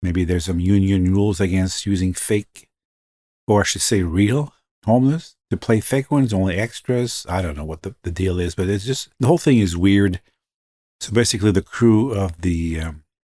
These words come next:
T V show put in, uh, brought in a bunch of extras to play the role of, uh, homeless people. And they put up an authentic looking encampment with tents and tarps. Of course, they had one before, but anyway.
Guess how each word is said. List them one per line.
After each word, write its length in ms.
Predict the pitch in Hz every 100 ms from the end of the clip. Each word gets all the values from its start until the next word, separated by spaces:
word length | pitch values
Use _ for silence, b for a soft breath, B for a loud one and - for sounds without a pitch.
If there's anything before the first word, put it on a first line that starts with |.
| _ _
T 100 | -
V 140 | 98 92
show 380 | - 95 90 - _ _ _ _ _ -
put 140 | 127
in, 320 | 120 110 107
uh, 340 | 104 101 98 - B B _ -
brought 200 | 110 113
in 120 | 107
a 60 |
bunch 260 | 98 110 -
of 100 | 95
extras 640 | 104 - - 135 175 - - _ -
to 60 |
play 80 | 98
the 100 | 90
role 360 | 90 92 117 117
of, 140 | 98
uh, 120 | 104
homeless 400 | - 113 117 110
people. 420 | - 120 160 190 - _ _ _ -
And 260 | 143 147 139
they 80 |
put 180 | - 135
up 140 | 113 113
an 140 | 101
authentic 680 | 101 - 127 - - - -
looking 440 | 104 101 123 110 95
encampment 800 | 90 - 110 131 147 190 - _ _ _ _ -
with 160 | 104 -
tents 420 | - 117 135 -
and 200 | 117 131
tarps. 500 | - 123 82 - -
Of 80 | 92
course, 160 | 101
they 100 | 85
had 200 | 82 101
one 220 | 92 87 78
before, 380 | 78 131 95
but 220 | 87 82 - _ -
anyway. 400 | 78 76 69